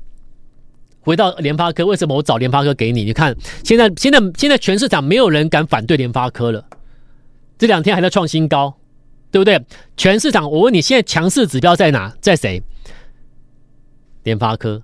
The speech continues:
啊，联发科是什么？晶片、A I，对不对？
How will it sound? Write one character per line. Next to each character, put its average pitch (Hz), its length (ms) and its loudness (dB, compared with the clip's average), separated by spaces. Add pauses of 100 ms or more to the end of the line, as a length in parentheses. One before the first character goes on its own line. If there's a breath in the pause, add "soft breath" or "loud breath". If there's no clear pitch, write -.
(100)
啊， 175 100 -2
联 220 140 4
发 254 140 0
科 262 140 0
是 254 60 0
什 143 160 -2
么？ 90 160 -12 (840)
晶 170 200 0
片、 151 260 -2 (1160)
A 147 180 0
I， 135 280 -2 (1700)
对 165 80 2
不 170 40 2
对？ 160 220 2